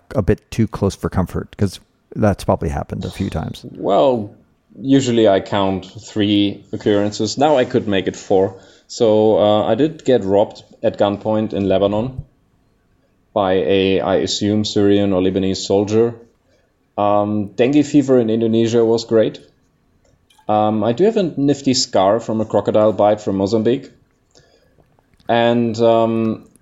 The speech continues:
Speaker 2: <laughs> I was so stupid, I decided to climb mountains. I do them a lot at night, because then you get to the summit for sunrise.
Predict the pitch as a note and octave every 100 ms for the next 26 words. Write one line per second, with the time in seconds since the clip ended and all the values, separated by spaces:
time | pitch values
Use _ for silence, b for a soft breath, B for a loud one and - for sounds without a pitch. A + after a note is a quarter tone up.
0 | _ - - _ _ - - _ - -
1 | - - - - - A2+ D#3 G3+ - G#2
2 | - G#2+ A2 E2+ G2 G2+ G2 A2+ A2 G#2+
3 | - G#2 G2 - G#2 F#2+ F#2+ - - -
4 | _ - G2+ G2 G2+ G2 F2+ - G#2+ G#2+
5 | - _ - D3 C3 A#2 G2+ G2 F#2+ -
6 | G2+ - F2 - - - _ _ _ _
7 | _ _ _ - G#2+ G#2 F#2+ - G2+ G2
8 | G2+ F#2+ G2 - F#2+ F#2+ - G#2+ G2+ G#2
9 | - G#2 F#2 D2 - -